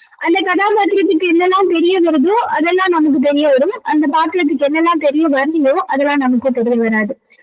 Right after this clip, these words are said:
அப்படிதான் இதுக்கு முன்னாடி இருந்த வரலாற்று நாவல்கள் நான் படிச்சது. இன்-, பெரும்பாலான நாவல்கள் அப்படிதான் இருந்தது, இருக்கு. ஆனா இந்த நாவல் எப்படி இருக்குன்னா, இதோடைய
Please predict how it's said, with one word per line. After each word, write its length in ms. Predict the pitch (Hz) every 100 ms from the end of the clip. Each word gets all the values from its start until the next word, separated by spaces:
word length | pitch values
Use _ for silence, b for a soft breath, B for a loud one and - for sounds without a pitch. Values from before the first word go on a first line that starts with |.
| b
அப்படிதான் 440 | 285 311 381 415 440
இதுக்கு 260 | 359 370 370
முன்னாடி 360 | 349 359 381 381
இருந்த 240 | 370 339
வரலாற்று 520 | 285 277 311 311 330
நாவல்கள் 520 | 320 285 285 262 330 392 247
நான் 280 | 269 302
படிச்சது. 560 | 294 294 - 330 285 320 320 - _ -
இன்-, 400 | 277 294 320 311
பெரும்பாலான 640 | 311 330 349 370 349 359
நாவல்கள் 500 | 349 294 302 311 302 254
அப்படிதான் 380 | 254 269 285 254
இருந்தது, 400 | 277 320 254 254 330 _ -
இருக்கு. 360 | 269 262 269 427 B B B B B B B
ஆனா 180 | - 415 392
இந்த 240 | 370 403
நாவல் 380 | 392 392 415 427 330
எப்படி 200 | 269 359 302
இருக்குன்னா, 500 | 339 359 339 262 233 339 415 -
இதோடைய 460 | 302 359 370 359